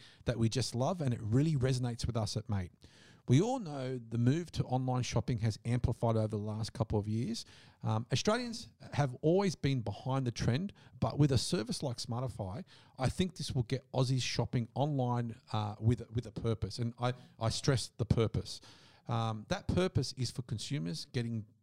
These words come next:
access to the value they deserve for the things they love, delivered to them and available at their fingertips to see. Joining us today is Dallas. Dallas is co-founder,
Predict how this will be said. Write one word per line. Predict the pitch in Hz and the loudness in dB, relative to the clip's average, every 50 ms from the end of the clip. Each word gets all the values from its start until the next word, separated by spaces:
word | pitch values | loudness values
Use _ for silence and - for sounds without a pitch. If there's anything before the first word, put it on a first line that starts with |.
| - - | -12 -8
access | 127 131 - - 135 123 | -8 -6 -6 -4 -4 -4
to | - - - 120 | -4 -4 -4 -4
the | 113 | -4
value | 104 104 123 123 151 185 196 | -4 -4 -4 -4 -4 -4 -6
they | 170 156 147 | -6 -6 -4
deserve | 127 131 120 104 113 110 107 131 139 | -4 -4 -2 -2 -2 -2 -4 -4 -6
for | - - 123 | -8 -8 -8
the | 101 110 | -8 -8
things | - - - 147 156 160 151 | -10 -8 -6 -4 -4 -4 -6
they | 170 147 131 | -6 -8 -8
love, | 113 104 92 110 170 190 - - - - - _ _ _ _ - | -8 -8 -8 -8 -10 -10 -12 -14 -20 -20 -20 _ _ _ _ -6
delivered | - 117 113 127 170 190 220 - - | -4 -2 0 2 0 0 -2 -2 -4
to | - 170 | -4 -2
them | 131 120 117 131 147 139 120 - | -2 -2 -2 -2 -2 -4 -6 -2
and | 123 117 | -2 -2
available | 117 104 101 120 123 127 127 123 131 - | 0 0 -2 -2 -2 -2 -2 -2 -2 -2
at | 120 110 | -4 -4
their | - 117 107 | -4 -4 -6
fingertips | - - 123 120 117 110 - - 120 - - | -4 -4 -2 -2 -2 -2 -4 -4 -6 -6 -6
to | - - | -10 -8
see. | 107 - - 101 87 78 - - _ - | -6 -4 -4 -4 -4 -6 -10 -6 _ 4
Joining | 226 254 277 277 254 | 4 4 4 2 -4
us | 233 - | -4 -4
today | - 180 160 139 123 120 120 123 127 131 123 - - - - | -2 -2 0 0 0 0 0 0 -2 -4 -4 -6 -8 -4 0
is | 131 135 123 113 | 4 4 4 4
Dallas. | 104 - 139 139 131 104 95 - - - - - - 110 | 2 0 0 0 0 -4 -6 -8 -10 -14 -14 -16 -6 0
Dallas | - 156 151 180 180 165 160 - - 135 | 2 2 2 2 0 -2 -4 -6 -6 -4
is | 131 131 131 120 - - | -2 -2 -2 -4 -6 -6
co-founder, | - - 165 170 175 - - 170 156 156 151 151 143 147 147 143 143 143 143 | -2 0 2 2 2 2 0 0 0 0 0 0 0 2 2 2 2 0 0